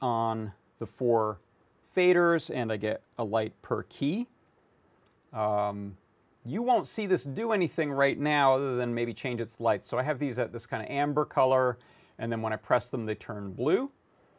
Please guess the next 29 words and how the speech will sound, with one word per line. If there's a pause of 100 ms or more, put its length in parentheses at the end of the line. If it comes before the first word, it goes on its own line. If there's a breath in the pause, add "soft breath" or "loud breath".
(380 soft breath)
Uh,
the
faders
just
get
brighter (580)
or
dimmer, (1200)
but
not
all
the
way
off, (600)
uh,
as
I
use
those. (180)
And
you
can, (140)
you
can
use
multiples
at
a
time.